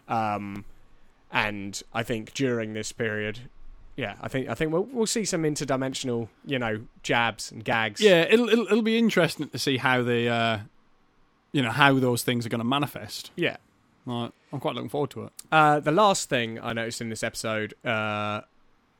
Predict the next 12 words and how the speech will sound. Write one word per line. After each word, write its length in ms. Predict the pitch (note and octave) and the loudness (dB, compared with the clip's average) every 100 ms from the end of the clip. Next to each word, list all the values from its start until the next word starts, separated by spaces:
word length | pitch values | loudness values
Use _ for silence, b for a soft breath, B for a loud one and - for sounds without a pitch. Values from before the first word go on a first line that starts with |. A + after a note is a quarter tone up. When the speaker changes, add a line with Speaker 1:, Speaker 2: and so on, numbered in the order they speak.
| _ _ | _ _
Speaker 1:
which, 440 | - A2+ G2+ - - - | -6 -4 -4 -6 -8 -4
uh, 240 | A2 G2+ | -2 0
was 180 | A2 A#2+ - A3+ - | -2 -6 -8 -8 0
about 340 | C#4+ D#4+ D#4 | 8 10 10
when 140 | C4+ B3 | 6 2
you 100 | A3 | 0
fell 180 | - | 0
asleep, 360 | C#3+ - A#2 C#3 _ | 0 -2 -4 -6 _
Speaker 2:
Yeah. 220 | D#3+ C#3+ D3 - | 6 6 4 0
Speaker 1:
um, 420 | C#3+ C3+ C3+ C3+ - _ | 0 2 0 -2 -8 _
was, 540 | D3+ D3 C#3 C3 A#2+ - | 2 4 4 2 -2 -4
uh, 300 | C#3+ B2+ B2+ | 2 4 4